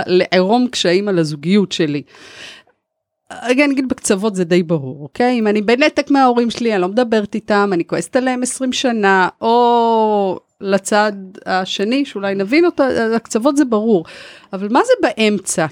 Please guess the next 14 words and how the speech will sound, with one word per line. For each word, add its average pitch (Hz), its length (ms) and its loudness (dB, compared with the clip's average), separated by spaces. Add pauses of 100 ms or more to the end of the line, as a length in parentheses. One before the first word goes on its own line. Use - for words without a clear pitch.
כאילו, 202 240 -4
איך 277 240 -2
אני 339 280 4
אדע 220 340 0
שסביר 226 520 -4
להניח 220 400 0
שיש 208 320 -4
לי 254 140 -2
איזה 196 420 0
מעורבבות 185 1160 0
בקשר 208 720 -2
עם 240 180 -2
ההורה 190 720 2
שלי, 311 400 2